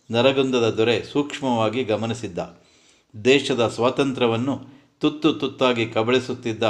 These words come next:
ಪರಕೀಯ ಇಂಗ್ಲಿಷರ ಬಗ್ಗೆ ಅವನಿಗೆ ತಿರಸ್ಕಾರ, ದ್ವೇಷ ಬೆಳೆದವು. ಸಾವಿರದ ಎಂಟುನೂರ ಐವತ್ತೇಳರ ವೇಳೆಗೆ ಉತ್ತರದಲ್ಲಿ ಪ್ರಾರಂಭವಾಗಿದ್ದ ಬ್ರಿಟಿಷರ ವಿರುದ್ಧದ ಸ್ವಾತಂತ್ರ್ಯ ಸಂಗ್ರಾಮದ ಕಿಡಿಗಳು ದಕ್ಷಿಣಕ್ಕೂ ಹರಡತೊಡಗಿತು.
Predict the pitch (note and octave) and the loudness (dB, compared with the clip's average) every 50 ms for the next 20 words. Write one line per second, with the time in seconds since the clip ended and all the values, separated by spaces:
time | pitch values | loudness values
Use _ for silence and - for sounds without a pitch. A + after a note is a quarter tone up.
0 | - - - - - _ _ _ _ - - A#2+ B2+ C3+ C3 - C#3+ C#3+ D3 D3 | -2 -4 -10 -20 -20 _ _ _ _ 0 2 4 4 4 2 0 0 4 4 4
1 | C3 A#2 A#2 A#2 A#2+ C3 C#3 - - A2 A2+ G#2+ G2+ G2+ F#2+ G#2 B2+ A2+ G2 - | 4 4 2 2 2 2 2 2 0 0 0 0 -2 -4 -4 0 0 0 0 -2
2 | - - - _ _ - - A2 A#2 A#2 A#2 G#2 G#2 F#2+ - - C3 B2+ C3+ C3+ | -6 -14 -20 _ _ -8 -4 -2 0 0 0 0 -2 -4 -4 0 2 2 2 2
3 | - - - - A#2+ A#2 A2+ A2+ A#2 B2 A#2+ - - G2 F#2+ F#2 F#2+ G#2+ A#2 B2 | -2 -4 -4 0 0 2 2 0 -2 -2 -4 -10 -18 -18 -14 -8 -4 -2 0 0
4 | A#2+ A#2+ - G#2+ A#2 A#2 - - G2 G2+ A2 A2 G#2 G#2 F#2+ E2+ E2+ - - - | 0 0 0 -2 -2 -2 -8 -8 -6 0 0 0 0 0 -4 -6 -8 -12 -18 -20
5 | _ _ _ _ _ _ _ _ _ _ _ _ _ _ _ _ - B2 B2+ C3 | _ _ _ _ _ _ _ _ _ _ _ _ _ _ _ _ 4 6 6 6
6 | B2+ B2 B2+ C3 C#3 C3 - - D#3 D3+ D3 C3+ B2 B2+ C3 C#3 C3 B2+ C3+ C3 | 6 6 4 4 2 0 -2 0 2 4 6 6 6 6 4 2 0 0 2 2
7 | B2+ B2+ B2+ A#2+ A#2 A2+ G#2+ A2 A#2 B2+ C3 C#3 C3 G#2+ G2 - A2+ - - - | 4 4 4 4 4 4 4 4 2 2 2 2 2 0 0 -2 -4 -12 -20 -20
8 | _ _ _ _ - C3 C3 - - D#3+ D#3 D#3+ D#3 D3 C#3 C3+ B2 - - A#2 | _ _ _ _ -8 -8 -6 0 2 4 4 4 4 2 2 2 0 0 0 2
9 | A#2 A#2+ C3 C3+ C#3 B2+ B2+ A#2+ A#2 A2 A2 A#2 A2 B2 A#2 G2+ F#2+ G#2 A#2 A2+ | 4 4 2 2 0 0 0 0 0 0 -4 -6 -2 -2 -2 -2 -2 -4 -6 -2
10 | C#3+ D3 B2+ - C#3 B2 B2 A#2 A2+ A2+ A#2 B2 A#2+ B2 B2 A#2 A#2 F#2+ - - | -2 -2 0 2 2 2 2 4 2 2 0 0 0 0 0 2 0 0 -2 -6
11 | - - - A2+ B2 A#2+ - C3+ C3+ B2+ C#3+ C3 G#2+ G2 A#2 A#2 A#2+ A#2 A2+ A#2 | -14 -8 -2 -2 -2 0 0 -2 -2 -2 -2 -2 -2 -2 -4 -4 -2 0 2 2
12 | A2+ A2+ A2 G2 G2+ G2 - - B2 B2+ B2+ A2+ A#2+ A2+ G2+ F2+ G2 A#2+ A#2+ - | 2 0 0 -4 -4 -6 -4 -4 -2 -2 -2 -2 -2 -2 -2 -4 -2 -4 -4 -4
13 | - - C3+ C3+ B2 - - C3+ B2+ G#2+ A2+ A2 A2+ B2+ A#2+ - A2 G#2 G2+ F#2+ | -4 -4 -4 -4 -4 -4 -6 -6 -6 -4 -4 -2 -2 -2 -2 -2 -4 -4 -4 -6
14 | G2 - - E2+ - - _ _ | -6 -10 -10 -14 -16 -16 _ _